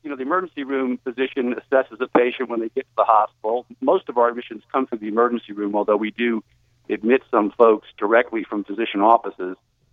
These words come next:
Most of our admissions come through the hos-, through the hospital emergency room. So the emergency room will assess the patient. If they deem that the patient is ill enough and requires inpatient hospital services, they'll call the hospitalist, and the hospitalist will come downstairs and, uh, evaluate the patient and, and, uh,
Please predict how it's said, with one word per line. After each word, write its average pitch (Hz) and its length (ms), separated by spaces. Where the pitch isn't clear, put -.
Most - 240
of 180 80
our 131 120
admissions 113 460
come 143 140
through 117 160
the 101 100
hos-, 107 220
through 117 260
the 104 100
hospital 113 360
emergency 113 360
room. 98 240
So - 60
the 147 80
emergency 220 300
room 156 100
will 135 180
assess 139 280
the - 80
patient. 131 480
If 131 160
they 170 120
deem 147 280
that 113 60
the 113 80
patient 135 400
is 101 60
ill 160 200
enough 120 240
and 110 80
requires 113 460
inpatient 120 540
hospital 123 460
services, 95 360
they'll 117 120
call 120 240
the 110 80
hospitalist, 104 580
and 95 80
the 104 60
hospitalist - 320
will 95 80
come 98 240
downstairs 95 640
and, 87 100
uh, 87 240
evaluate 107 440
the - 60
patient 113 460
and, 98 260
and, 98 240
uh, 95 220